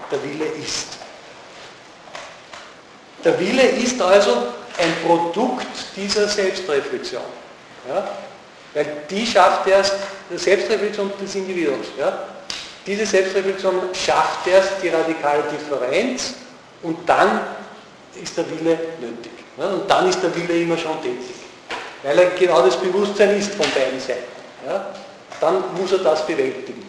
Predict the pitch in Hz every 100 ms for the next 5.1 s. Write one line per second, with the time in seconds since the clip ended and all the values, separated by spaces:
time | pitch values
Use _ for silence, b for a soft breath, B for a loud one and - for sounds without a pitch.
0 | - 143 139 135 135 127 123 143 123 117
1 | - - - - - - - - - -
2 | - - 147 151 151 156 - - - -
3 | 180 175 175 175 180 - - - - -
4 | - - 165 147 147 - 208 254 - -
5 | -